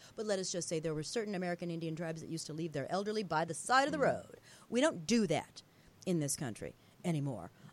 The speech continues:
Speaker 1: Uh, and that's, and it goes, it should go double for
Speaker 2: Yeah.
Speaker 1: our animals.
Speaker 2: Yeah. And, you know, it's just, it's just insane, though, but that people want puppies.
Speaker 1: Mm-hmm.
Speaker 2: Puppies pee all over the floor,
Speaker 1: Mm-hmm.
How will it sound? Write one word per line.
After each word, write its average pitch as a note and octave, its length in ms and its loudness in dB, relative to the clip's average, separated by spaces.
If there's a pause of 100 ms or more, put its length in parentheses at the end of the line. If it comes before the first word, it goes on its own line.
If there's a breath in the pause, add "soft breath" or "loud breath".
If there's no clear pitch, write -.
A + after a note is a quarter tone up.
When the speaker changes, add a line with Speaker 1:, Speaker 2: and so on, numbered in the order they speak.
(140)
Speaker 1:
Uh, G#3 260 2
and A3 200 2
that's, A3 200 -2
and A3 300 -2 (100)
it A3+ 180 -6
goes, A3+ 220 0
it A#3 100 -4
should C4 140 -4
go C4 120 0
double B3 280 -2
for C4+ 160 -6
Speaker 2:
Yeah. B3+ 80 -2
Speaker 1:
our B3+ 180 -2
animals. C#4+ 560 -6 (100)
Speaker 2:
Yeah. A#2+ 200 -10 (480)
And, A#2 340 -6 (960)
you G#2+ 60 -14
know, G#2 80 -10
it's - 120 -16
just, F2+ 180 -14
it's - 240 -12
just - 260 -8
insane, G#2 380 -8
though, F2+ 200 -10
but F#2 180 -8 (2500)
that B2 140 -14
people D3+ 200 -6
want D#3+ 220 -4
puppies. D3 520 -6 (120)
Speaker 1:
Mm-hmm. A3+ 200 -10 (220)
Speaker 2:
Puppies A#2 260 -8
pee G#2 160 -6
all F#2+ 120 -4
over F2 160 -8
the E2+ 80 -14
floor, - 200 -6
Speaker 1:
Mm-hmm. C#4 260 0